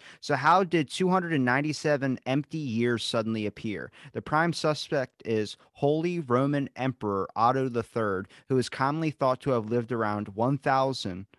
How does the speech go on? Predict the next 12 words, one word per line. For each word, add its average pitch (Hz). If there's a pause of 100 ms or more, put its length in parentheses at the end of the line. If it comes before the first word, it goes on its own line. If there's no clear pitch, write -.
(560)
Not 127
so, 101
says 101
Illig 110
and 107
company. 107 (180)
He 147
actually 156
lived 131
around 120
seven 139
hundred, 98